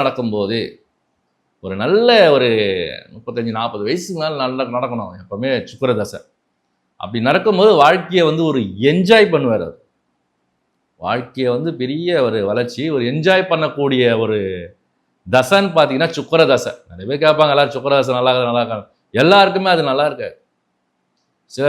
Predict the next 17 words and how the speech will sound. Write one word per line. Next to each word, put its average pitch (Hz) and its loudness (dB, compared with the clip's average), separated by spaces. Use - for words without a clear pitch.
பேருக்கு 170 6
மூ-, 143 0
எனக்கு 131 -2
தெரிஞ்சு 165 2
ஒரு, 147 -2
ஒரு 131 -2
மூணு 131 -4
நாலு 120 0
அகலத்துக்கு 143 0
தான் 156 4
வந்து 120 -4
சுக்கிரன் 127 -8
வந்து 120 -8
சூப்பரா 127 -2
இருப்பார். 98 -10
எப்படின்னா 107 -4
மிதுன 139 4